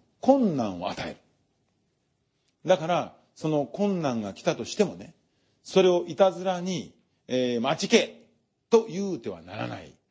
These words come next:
ちゃんとそれを味わえと言ってるわけです。で、実は、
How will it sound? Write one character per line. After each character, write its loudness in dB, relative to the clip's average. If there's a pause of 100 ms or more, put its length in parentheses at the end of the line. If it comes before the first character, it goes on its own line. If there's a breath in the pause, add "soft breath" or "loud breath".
(500)
ち -4
ゃ 2
ん -4
と -2
そ -2
れ 6
を 0
味 -2
わ -2
え -8 (160)
と 4 (960)
言 -8
っ -20
て -6
る -8
わ -20
け -20
で -20
す。 -20 (360)
で、 2
実 -6
は、 2